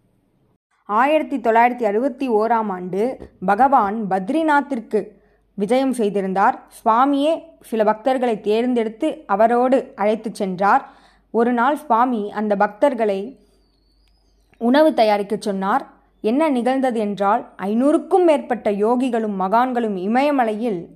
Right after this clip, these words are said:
தவம் செய்து கொண்டிருந்தவர்கள் அவர்கள். அவர்கள் விஜயம் செய்தனர்.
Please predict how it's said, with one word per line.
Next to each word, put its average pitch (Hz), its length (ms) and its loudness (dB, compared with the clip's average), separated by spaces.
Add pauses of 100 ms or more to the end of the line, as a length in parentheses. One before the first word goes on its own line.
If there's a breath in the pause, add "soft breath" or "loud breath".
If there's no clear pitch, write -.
(100)
தவம் 233 320 0
செய்து 240 300 -2
கொண்டிருந்தவர்கள் 190 680 -4
அவர்கள். 175 440 -2 (460 loud breath)
அவர்கள் 247 420 2
விஜயம் 269 400 2
செய்தனர். 208 520 -2